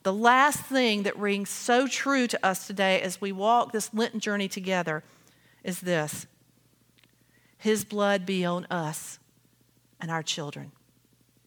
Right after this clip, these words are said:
Where Barabbas was saved from a cruel death by the crowds chanting for his release, and Jesus the Messiah was sent to be flogged and nailed to a cross,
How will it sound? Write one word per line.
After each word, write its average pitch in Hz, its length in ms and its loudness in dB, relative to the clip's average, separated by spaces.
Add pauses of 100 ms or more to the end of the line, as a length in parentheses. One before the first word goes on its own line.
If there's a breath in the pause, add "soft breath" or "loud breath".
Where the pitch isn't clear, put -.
(2750 soft breath)
Where 247 140 6
Barabbas 269 580 6
was 240 120 -2
saved 285 420 6
from 240 140 0
a 240 60 6
cruel 294 340 4
death 262 340 4
by 233 100 6
the 220 80 0
crowds 240 560 4
chanting 294 460 2
for 214 160 -2
his 208 180 0
release, 190 560 -4 (320)
and 208 180 2
Jesus 277 360 4
the 226 100 2
Messiah 233 540 6
was 196 160 0
sent - 420 0
to - 80 -10
be 196 100 -2
flogged 226 680 4
and 185 120 -2
nailed 226 340 4
to 202 100 -2
a 180 60 0
cross, 185 640 2